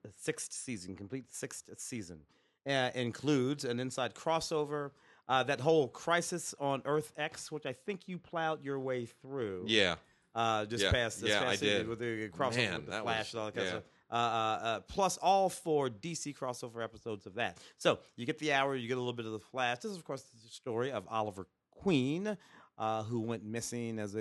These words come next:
Speaker 1: as a, as a young man and, uh, you know, he
Speaker 2: Yeah, on
Speaker 1: comes
Speaker 2: the island
Speaker 1: back on
Speaker 2: and
Speaker 1: the island, and he realizes the Arrow, it's a Green
Speaker 2: Yeah,
Speaker 1: Arrow.
Speaker 2: yeah.
Speaker 1: Uh, and, uh, you know what? He's kinda whiny in this series.
Speaker 2: <laughs>
Speaker 1: Not as bad as, uh, that
Speaker 2: I
Speaker 1: kid in that other series. Uh,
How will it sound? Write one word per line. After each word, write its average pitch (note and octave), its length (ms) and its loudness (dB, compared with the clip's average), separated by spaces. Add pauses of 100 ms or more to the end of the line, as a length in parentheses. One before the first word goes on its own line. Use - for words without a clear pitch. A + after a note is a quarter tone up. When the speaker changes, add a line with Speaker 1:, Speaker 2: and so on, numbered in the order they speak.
(120)
Speaker 1:
as G2+ 160 -6
a, G2 200 -10
as G2 140 -8
a G2+ 60 -6
young G#2+ 240 -2
man G#2+ 320 -2
and, G2 160 -6
uh, G2+ 60 -8
you G2 260 -8
know, G2 680 -10
he F#2+ 340 -10
Speaker 2:
Yeah, F#2+ 100 0
on G#2 60 4
Speaker 1:
comes G2 100 2
Speaker 2:
the F#2+ 120 0
island F2+ 280 0
Speaker 1:
back G#2+ 260 0
on G#2 80 0
Speaker 2:
and G#2 100 -4
Speaker 1:
the G2 80 -4
island, A2+ 360 0 (260)
and F#2+ 100 -12
he G2 220 -10
realizes G2+ 800 -8
the G2+ 140 -6
Arrow, E2 180 -8
it's D#2 100 -20
a - 40 -20
Green G#2 180 -2
Speaker 2:
Yeah, F#2 60 -2
Speaker 1:
Arrow. D#2+ 180 -12 (120)
Speaker 2:
yeah. E2+ 120 -6 (240)
Speaker 1:
Uh, F#2+ 120 -8
and, F#2 260 -10
uh, G2 80 -6
you G#2 140 -6
know A#2+ 120 -2
what? B2+ 180 -2
He's A#2 120 -8
kinda C#3+ 280 -6
whiny F#2+ 400 -4
in E2 100 -14
this E2 120 -20
series. - 480 -8
Speaker 2:
<laughs> - 880 2
Speaker 1:
Not G#3+ 160 10
as A3 120 6
bad F3 260 8
as, D#3+ 260 2
uh, B2+ 400 2
that B2 40 2
Speaker 2:
I B2 80 8
Speaker 1:
kid C#3 340 6
in B2 100 2
that A#2 140 2
other A2 180 2
series. F#2 560 -6
Uh, G2 240 -6